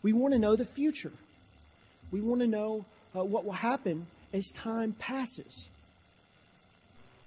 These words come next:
But you know as well as I do that time is completely out of our control. But you live with people who do their best to control it for you,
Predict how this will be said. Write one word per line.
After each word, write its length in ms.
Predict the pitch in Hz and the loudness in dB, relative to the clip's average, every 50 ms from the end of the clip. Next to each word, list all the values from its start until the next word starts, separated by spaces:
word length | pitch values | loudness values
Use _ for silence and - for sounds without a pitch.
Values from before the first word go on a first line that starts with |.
| - | -12
But 160 | - 190 - - | -10 -6 -2 2
you 80 | 311 | 4
know 160 | 311 285 233 | 6 8 8
as 80 | 208 175 | 6 6
well 220 | 185 214 226 226 | 4 4 4 6
as 120 | 202 185 - - | 4 4 2 0
I 200 | 214 240 294 302 | 0 2 2 2
do 200 | 202 175 151 135 | 4 2 2 0
that 140 | 139 - - | -2 -4 -8
time 340 | - - 262 302 294 254 214 | -6 -4 0 2 2 2 2
is 100 | 190 - | 2 0
completely 680 | - 202 190 - - - 330 330 302 294 247 220 226 220 | -4 -8 -8 -8 -8 -6 -4 -4 0 2 2 2 2 0
out 300 | - 175 185 208 214 - | -4 -2 0 0 0 0
of 140 | - 202 196 - - | -2 -4 -6 -4 -4
our 400 | 185 180 185 190 190 190 190 185 - - - - _ - | -2 0 2 2 2 2 0 -4 -8 -18 -20 -20 _ -16
control. 560 | - - 247 - - 349 339 277 190 101 - - - - - - - - - - _ _ _ _ _ _ _ - - - - _ _ _ _ - _ - _ _ - | -10 -10 -8 -4 2 4 6 6 6 4 0 -8 -20 -20 -20 -20 -20 -20 -20 -20 _ _ _ _ _ _ _ -20 -20 -20 -20 _ _ _ _ -20 _ -20 _ _ -12
But 140 | 220 - | -8 -4
you 80 | - 269 | -2 0
live 220 | 226 269 330 294 | 2 2 2 4
with 180 | 302 262 185 - | 4 4 4 4
people 340 | - 220 214 - - 190 185 | 4 2 4 4 2 2 2
who 140 | 160 196 180 | 2 2 2
do 220 | 147 196 262 285 | 4 4 6 6
their 140 | 269 262 233 | 6 4 4
best 360 | 185 - 262 262 226 - - | 4 4 2 2 2 -2 -4
to 60 | 214 | -4
control 420 | - - 185 - - 247 240 254 208 | -2 -2 0 0 0 0 2 2 2
it 80 | - | 0
for 300 | - - - 311 339 311 | 0 -4 -4 0 2 4
you, 220 | 240 170 139 123 | 4 4 2 0